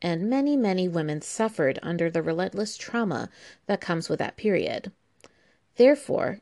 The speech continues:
it is always a pleasant surprise to see women not only creating art,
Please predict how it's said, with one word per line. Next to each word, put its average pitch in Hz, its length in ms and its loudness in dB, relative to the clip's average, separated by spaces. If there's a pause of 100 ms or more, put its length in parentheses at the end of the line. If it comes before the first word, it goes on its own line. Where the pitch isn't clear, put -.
it 226 100 4
is 240 120 6
always 277 280 6
a 294 60 4
pleasant 185 480 -2
surprise - 600 -4
to - 120 -8
see 254 300 -2
women 180 440 4
not 254 340 -2
only 247 220 2
creating 196 600 2
art, - 300 -6